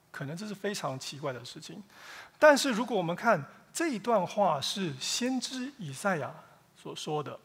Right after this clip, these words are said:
这是在以赛亚书第六章的经文。<clears throat> 那以赛亚是谁呢？<clears throat> 是在耶稣生前，是，是，呃，降世之前五到六百年，旧约时代，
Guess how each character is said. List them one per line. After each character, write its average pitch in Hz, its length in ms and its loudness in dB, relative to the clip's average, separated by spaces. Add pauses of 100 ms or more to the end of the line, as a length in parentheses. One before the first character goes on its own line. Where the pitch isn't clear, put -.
(1500)
这 233 120 -6
是 226 120 -6
在 220 160 2
以 156 160 -6
赛 220 220 4
亚 156 160 4
书 175 220 -4
第 233 180 -4
六 202 220 0
章 143 240 0
的 123 80 -8
经 127 320 -8
文。 - 100 -10 (420)
<clears throat> 135 260 -6 (520)
那 254 100 2
以 170 160 -2
赛 233 200 2
亚 139 220 0
是 220 200 -6
谁 139 320 -4
呢？ 175 240 0 (520)
<clears throat> - 1200 -2
是 214 160 -4
在 226 160 8
耶 196 200 4
稣 214 380 -2 (160)
生 208 240 0
前， 196 200 -6 (160)
是， - 260 -6
是， - 200 -12 (120)
呃， 156 240 0 (240)
降 202 200 6
世 180 200 -2
之 202 200 -6
前 135 260 -4
五 135 180 -12
到 175 160 4
六 180 120 2
百 139 220 -2
年， 120 260 -10 (400)
旧 214 220 -2
约 185 160 2
时 170 240 -4
代， 147 320 4